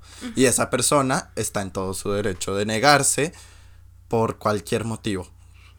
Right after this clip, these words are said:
Speaker 2: Entonces, sí. Básicamente esto es, eh,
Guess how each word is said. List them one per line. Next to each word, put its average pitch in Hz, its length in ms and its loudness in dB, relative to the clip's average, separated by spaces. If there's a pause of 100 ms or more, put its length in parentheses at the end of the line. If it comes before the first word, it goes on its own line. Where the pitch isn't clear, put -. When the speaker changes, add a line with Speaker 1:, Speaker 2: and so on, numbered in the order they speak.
(100)
Speaker 2:
Entonces, 101 880 -4 (1160)
sí. - 280 -8 (460)
Básicamente 147 800 0
esto 143 320 -2
es, - 340 -2 (800)
eh, 110 720 2